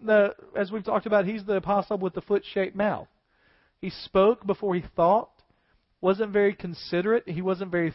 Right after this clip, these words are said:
thoughtful, he just kinda said whatever came to mind. And here he's the one telling them to be considerate and thoughtful and understanding.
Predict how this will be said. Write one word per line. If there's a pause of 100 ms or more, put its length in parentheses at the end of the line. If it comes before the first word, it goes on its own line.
thoughtful,
he
just
kinda (160)
said
whatever
came
to
mind. (260)
And
here
he's
the
one
telling
them
to
be
considerate (880)
and
thoughtful (880)
and
understanding.